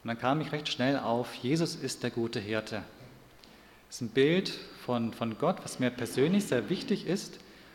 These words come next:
weil ich immer wieder merke, den brauche ich, diesen Hirten in meinem Leben, und erlebe ihn unglaublich stark und immer wieder auch in meinem Leben als, als den Hirten. Äh, auch im Lebenszentrum, wo es dann um Seelsorge geht, steht dieser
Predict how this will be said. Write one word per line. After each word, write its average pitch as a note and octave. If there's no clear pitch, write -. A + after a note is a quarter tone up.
weil A#2+
ich -
immer D#3+
wieder C3
merke, B2+
den A#2+
brauche G3
ich, -
diesen A#2+
Hirten D3
in A#2+
meinem A2+
Leben, D#3+
und B2
erlebe C3
ihn B2+
unglaublich B2
stark A#2
und A#2+
immer A#2+
wieder C3+
auch G#2+
in A2+
meinem G#2+
Leben A2
als, -
als A#2+
den A2+
Hirten. A#2
Äh, G#2
auch -
im A2+
Lebenszentrum, C3+
wo A#2
es A#2
dann A2+
um A2
Seelsorge D3
geht, C3+
steht -
dieser A2+